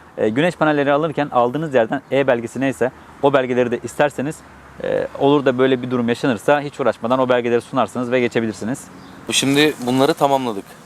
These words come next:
Speaker 2: Biz onaydan geçirdik.
Speaker 1: Evet.
Speaker 2: Ondan sonraki adımlar, e, aslında önemli. Sigortası var, e, proje masrafları var. Yani bunları yaparken kimse babasının ayrına yapmıyor.
Speaker 1: Tabii, e, belli başlı masraflar var. E, masraflardan bahsedecek olursak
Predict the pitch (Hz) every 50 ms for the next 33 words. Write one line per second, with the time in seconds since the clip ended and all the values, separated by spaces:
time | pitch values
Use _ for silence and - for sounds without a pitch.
0 | - 104 104 95 101 113 117 110 104 104 131 139 131 120 110 - 113 92 87 90
1 | - 117 110 98 87 - - - - - - - - - - - 113 120 127 139
2 | 143 139 135 - 143 143 143 127 - 139 135 123 107 113 113 120 117 123 123 120
3 | 110 90 - - - - - - 98 98 95 92 95 98 - - 104 98 95 95
4 | 98 101 101 104 117 143 151 - - - - - 113 107 123 113 - - 110 -
5 | 117 107 104 101 101 - - - - - - - - - - - - 92 95 95
6 | 95 80 - 104 110 107 104 110 104 104 101 - - 104 95 - 104 101 101 98
7 | 98 95 92 - - - - - - - - 98 95 95 90 101 107 107 110 110
8 | 113 113 113 113 - - 123 113 - 127 127 123 - - - - 117 101 - -
9 | 117 117 - - 104 101 101 107 - 120 113 107 107 101 104 110 117 127 127 120
10 | 113 - 98 95 87 - - - - - - - - - - - 151 143 139 113
11 | - 107 104 104 104 104 104 104 98 101 117 120 123 135 139 127 127 123 - -
12 | - 147 135 127 123 - - 135 120 - - 131 123 117 127 156 - _ _ -
13 | - - - - - - 104 104 104 107 117 123 123 - 139 139 131 147 143 147
14 | 156 156 156 147 147 147 - - 147 147 143 156 156 - 139 143 170 151 - 160
15 | 170